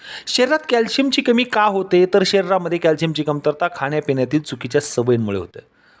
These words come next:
काही वेळा काही औषधांचा वापर, समतोल आहाराचा अभाव, हार्मोनल बदल, रजोनिवृत्ती, पोषणाचा अभाव, तर कधीकधी अनुवांशिक बदलांमुळे सुद्धा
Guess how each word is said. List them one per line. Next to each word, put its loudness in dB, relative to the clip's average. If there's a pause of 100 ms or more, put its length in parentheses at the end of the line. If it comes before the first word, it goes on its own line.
(280)
काही -2
वेळा 2
काही -2
औषधांचा 0
वापर, 2
समतोल 0
आहाराचा 0
अभाव, 0
हार्मोनल 0
बदल, 2 (460)
रजोनिवृत्ती, 0
पोषणाचा 0
अभाव, 0
तर 2
कधीकधी 0
अनुवांशिक -2
बदलांमुळे -2
सुद्धा -4